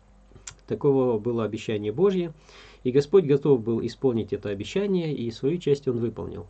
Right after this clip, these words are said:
Он дал израильтянам эту землю, они вошли в нее. Господь дал повеление, чтобы они очистили эту землю от присутствия иноплеменников, от язычников, от языческого служения,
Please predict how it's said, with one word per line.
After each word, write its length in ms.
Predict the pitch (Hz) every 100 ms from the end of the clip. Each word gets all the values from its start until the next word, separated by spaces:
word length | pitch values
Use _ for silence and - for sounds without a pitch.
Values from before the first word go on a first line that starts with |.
| -
Он 160 | 160 131
дал 260 | 123 92 -
израильтянам 600 | 110 107 104 92 101 90
эту 160 | 95 117
землю, 420 | 127 180 165 151 - - - -
они 180 | 190 139
вошли 300 | 98 - 165
в 80 | 147
нее. 300 | 139 131 - - - -
Господь 320 | 135 - 190
дал 180 | - 131
повеление, 580 | 120 123 151 175 143 117
чтобы 320 | - 110 110
они 320 | 113 147 147 - - -
очистили 520 | 143 202 185 - 127
эту 160 | 127 117
землю 500 | 110 165 160 147 139 - - - -
от 320 | 139 143 139 - - -
присутствия 720 | 107 - 139 - 123 117 110 - -
иноплеменников, 960 | 113 98 107 117 156 143 135 123 - -
от 160 | 92
язычников, 680 | 107 123 - 143 139 127 123 -
от 200 | - 98
языческого 540 | 113 135 - - 95
служения, 680 | 92 107 107 165 156 143 135